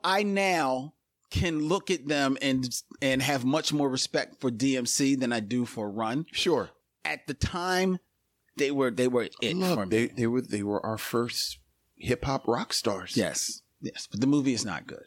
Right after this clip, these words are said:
Speaker 2: Oh,
Speaker 1: The
Speaker 2: tougher,
Speaker 1: movie is not
Speaker 2: Tougher
Speaker 1: good.
Speaker 2: Than Leather is not good
Speaker 1: It's
Speaker 2: at all.
Speaker 1: not good at all.
Speaker 2: Yeah.
Speaker 1: It's not good at all. And, uh, the shame to say is that Disorderlies is probably a better movie than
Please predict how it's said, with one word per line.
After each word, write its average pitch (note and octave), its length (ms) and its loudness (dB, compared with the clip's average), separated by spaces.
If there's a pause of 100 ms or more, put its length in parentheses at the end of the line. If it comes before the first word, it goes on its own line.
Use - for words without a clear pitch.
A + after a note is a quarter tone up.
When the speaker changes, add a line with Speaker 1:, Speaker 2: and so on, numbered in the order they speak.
(120)
Speaker 2:
Oh, G2 880 4
Speaker 1:
The B2 80 4
Speaker 2:
tougher, A#2 140 4
Speaker 1:
movie F#2+ 220 0
is - 220 -4
not F#2 140 -4
Speaker 2:
Tougher A2 180 2
Speaker 1:
good. G2 100 0
Speaker 2:
Than F2 180 0
Leather E2+ 260 2
is C#2+ 200 -2
not D#2 280 -6
good D#2+ 160 -6
Speaker 1:
It's G2+ 180 0
Speaker 2:
at D#2+ 60 0
all. D2+ 100 2
Speaker 1:
not G#2 360 0
good F#2 260 -2
at D#2+ 160 -2
all. A1+ 260 -6 (140)
Speaker 2:
Yeah. E2+ 240 -10
Speaker 1:
It's G2+ 160 -6
not F#2+ 220 -2
good F#2 140 -4
at F2 100 -6
all. E2 180 -6
And, F#2+ 220 -6
uh, E2 140 -6
the G2 120 -4
shame B2+ 320 2
to A#2+ 80 0
say G2+ 440 0 (360)
is G#2 120 -4
that A2 200 0
Disorderlies A2+ 720 2
is C3 160 2
probably D#2 460 -10
a D2+ 60 -8
better C#2+ 220 -8
movie - 420 -18 (640)
than D#2+ 360 -12